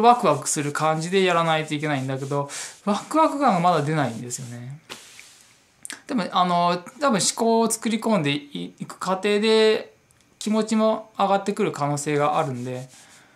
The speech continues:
まあ、そこを期待してやるっていう形ですね。あと、まあ、ちょっと今日は、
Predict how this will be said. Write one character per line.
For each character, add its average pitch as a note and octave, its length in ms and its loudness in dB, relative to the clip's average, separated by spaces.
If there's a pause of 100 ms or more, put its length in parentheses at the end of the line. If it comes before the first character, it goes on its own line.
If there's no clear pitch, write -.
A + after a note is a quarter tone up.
(260)
ま G3 80 -4
あ、 - 20 -4
そ F#3+ 140 -4
こ G3+ 80 -2
を G#3 80 2
期 - 120 -8
待 G3+ 240 2
し G3+ 60 -2
て A3+ 120 -2
や D#3+ 120 2
る D#3 60 -2
っ - 20 -4
て - 160 -12
い - 40 -12
う - 40 -14
形 B2+ 400 -14
で B2+ 80 -20
す - 140 -14
ね。 C#3+ 200 -8 (1600)
あ A3 80 2
と、 F3 180 2
ま D3 320 4
あ、 D3+ 100 0
ち - 160 -2
ょ E4 80 2
っ - 40 -4
と - 40 -6 (100)
今 D4+ 120 6
日 - 40 8
は、 D#3+ 280 8